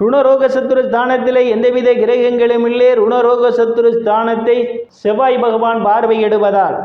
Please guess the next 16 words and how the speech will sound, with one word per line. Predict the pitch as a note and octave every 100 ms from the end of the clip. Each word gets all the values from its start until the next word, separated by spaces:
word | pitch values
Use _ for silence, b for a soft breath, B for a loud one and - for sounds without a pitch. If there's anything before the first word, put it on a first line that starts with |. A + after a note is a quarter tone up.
| - _ -
கடன் | G#3 C4 A#3+
பிரச்சனையால் | B3+ B3 B3 B3 B3 A#3+
அவதிப்படுவோரெல்லாம் | G#3 A#3+ A#3+ A#3+ A#3 A#3+ A#3 A#3 B3 A3+
கடனில் | G#3 A#3+ A#3+ A#3
இருந்து | A3+ A3
மீள்வதற்கான | G#3 A#3+ A3+ A3+ G#3+ G#3+ G#3+ G#3
வாய்ப்புகள் | G3+ A3 G#3+ G#3+ G#3
உண்டு. | G#3+ A#3 G3
உடல் | A3 G#3 G#3+
ஆரோக்கியத்தில் | A3 A3 G#3+ G#3 G#3 G3+ F#3 G3
ஏதேனும் | G#3 A3 A#3+ A3
பிரச்சனைகள் | G3+ G3+ - G#3+ G3+ G3+
இருந்தால் | G3+ G3+ G3+ A3 F#3+
உடல் | G#3 G3
ஆரோக்கியம் | G3+ G3+ G3+ G3+ G3 F3+
மேம்படும். | G3 G3 G3